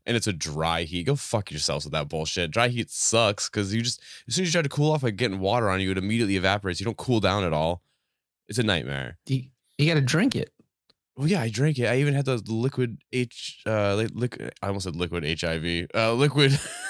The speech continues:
Speaker 1: <laughs> the liquid
Speaker 2: Now,
Speaker 1: I V.
Speaker 2: that's a different, that's for a completely different podcast.
Speaker 1: I
Speaker 2: Welcome
Speaker 1: got
Speaker 2: to Liquid H I V
Speaker 1: We
Speaker 2: Cocktail Party.
Speaker 1: <laughs> We just had the liquid I V things, and that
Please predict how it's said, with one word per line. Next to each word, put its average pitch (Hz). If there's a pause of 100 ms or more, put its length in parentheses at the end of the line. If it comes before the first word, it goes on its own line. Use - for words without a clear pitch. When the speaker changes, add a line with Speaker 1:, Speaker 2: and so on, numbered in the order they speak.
Speaker 1:
<laughs> -
the 170
liquid 143
Speaker 2:
Now, 127
Speaker 1:
I -
V. 123
Speaker 2:
that's 131
a 131
different, 117 (220)
that's 254
for 175
a 151
completely 131
different 110
podcast. 110
Speaker 1:
I 147
Speaker 2:
Welcome 156
Speaker 1:
got 135
Speaker 2:
to 139
Liquid 139
H 139
I 135
V 123
Speaker 1:
We 165 (140)
Speaker 2:
Cocktail 113
Party. 107 (140)
Speaker 1:
<laughs> -
We 160
just 190
had 175
the 160
liquid 151
I 127
V 113
things, 87 (140)
and 92
that 107